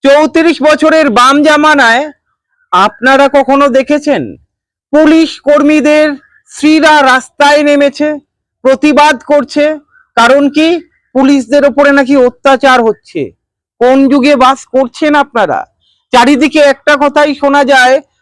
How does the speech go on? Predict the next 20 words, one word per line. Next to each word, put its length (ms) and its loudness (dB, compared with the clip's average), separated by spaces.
পুলিশ 380 0
এখন 420 0
দলদাসে 640 2
পরিণত 460 -2
হয়ে 320 0
গিয়েছে। 600 -4
আপনারা 380 0
দেখেছেন, 680 0
যেখানেই 680 0
সরকার 520 0
বিরোধী 400 0
আন্দোলন 520 0
হয়, 320 2
পুলিশ 440 -2
লাঠিচার্জ 800 0
করে। 360 -2
আমরা 280 0
দেখেছিলাম 580 0
কিছুদিন 480 -2
আগে 420 0